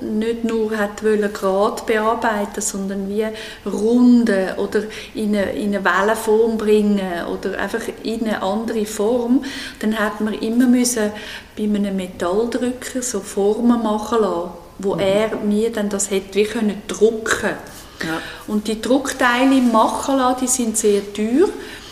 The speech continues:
Speaker 1: Und das sind so für Prototypen oder für Einzelstücke, eigentlich lohnt sich das nicht.
Speaker 2: Mhm.
Speaker 1: Und dann habe ich wie gedacht, ja gut, wie, wie kann ich eben gleich mit dem Stahl in eine, in eine drei D kommen, in eine Form,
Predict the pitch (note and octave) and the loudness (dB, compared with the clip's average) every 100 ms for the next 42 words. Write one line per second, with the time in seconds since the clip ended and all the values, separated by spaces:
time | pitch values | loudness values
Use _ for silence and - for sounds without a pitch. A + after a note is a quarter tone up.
0 | - - A3+ G#3+ A#3 A#3 A#3 G#3+ G#3+ G#3 | -16 -8 -2 -2 -2 -2 -2 0 -2 -2
1 | G#3 - G#3 B3 - D4+ - A#3+ G#3+ - | -4 -2 4 4 4 -2 0 -2 -4 -4
2 | G#3 G3+ G3 - - F#3 - F3 G#3+ C#4 | -2 -2 -4 -8 -6 -6 -4 -2 0 0
3 | - C4 - C4 C4 - - - - - | 0 -4 -4 -4 -4 -6 -8 -8 -12 -8
4 | G3+ G3 G3+ - - F#3+ F3+ G#3+ A#3 A#3+ | -8 -6 -8 -8 -6 -4 0 0 -2 -6
5 | - - A#3 G#3+ D#3+ C#3 - - - - | -6 -8 -6 -4 -4 -8 -12 -18 -20 -8
6 | E3+ - E3 F#3 - - G3+ G3+ A#3+ B3 | -8 -6 -6 -8 -10 -10 -8 -4 0 2
7 | A#3+ B3 - B3 B3 B3+ A#3 A#3 - A3 | 4 2 0 -2 -2 0 0 -2 -4 -4
8 | A#3+ A#3+ - A#3 A3+ G#3+ G#3+ - A3+ B3 | 0 -2 -2 -2 -2 0 -2 0 2 2
9 | A#3+ - A#3 A3+ G#3 A3+ B3+ B3+ B3 G#3+ | 0 -2 -2 -2 -2 -2 0 0 0 -2
10 | G#3+ - G3+ G3+ A#3 A3+ A3 G#3 G3 - | -4 0 2 4 2 0 0 0 -2 -2
11 | G#3 G3+ G3+ G3+ A#3+ A#3+ C4 C#4 C4+ A#3+ | -4 -4 -4 0 0 0 0 0 0 0
12 | B3 D4 A3 G3+ - G3 A3 C4 C4+ | 0 0 -2 -4 -4 -2 2 4 4